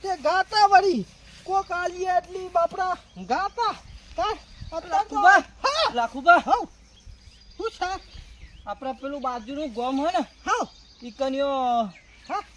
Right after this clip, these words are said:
Speaker 2: પેલું બીમારી આઈ છે કોક.
Speaker 1: શું આયુ છે લ્યા?
Speaker 2: અ, પેલું કોક નોમ છે ને?
Speaker 1: મારું બેટું હરખાયું કૂતરું હેડ પડી તું.
Speaker 2: ના યાર.
Speaker 1: હા.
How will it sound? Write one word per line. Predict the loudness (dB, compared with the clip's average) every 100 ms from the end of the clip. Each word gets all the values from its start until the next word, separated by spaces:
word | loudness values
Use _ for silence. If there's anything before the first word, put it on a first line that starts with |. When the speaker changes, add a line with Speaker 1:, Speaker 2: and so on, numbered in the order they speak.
| -16
Speaker 2:
પેલું | -10 -8 -8 -10 -8
બીમારી | -6 -4 -2 0
આઈ | 0 -2
છે | -4 -2
કોક. | -4
Speaker 1:
શું | -6 -10 -4 -2
આયુ | -2 -2
છે | -2 -2
લ્યા? | -2 -6 -8 _ -20 -20 -20 _ -12 -6
Speaker 2:
અ, | -2 0 0 -2 -4 -6 -10 -14
પેલું | -14 -10
કોક | -8 -6
નોમ | -6 -6 -6 -4
છે | -2
ને? | -2 -4 -8 -12
Speaker 1:
મારું | -10 -6 -4 -4
બેટું | -6 -4 0
હરખાયું | 0 0 -2 -2
કૂતરું | -4 -8 -2 -2 2
હેડ | 2 0
પડી | -2 -4 2
તું. | 4 6 6 6 4 -8 -14
Speaker 2:
ના | -6 -4
યાર. | -2 0 0 0
Speaker 1:
હા. | -2 -4 -4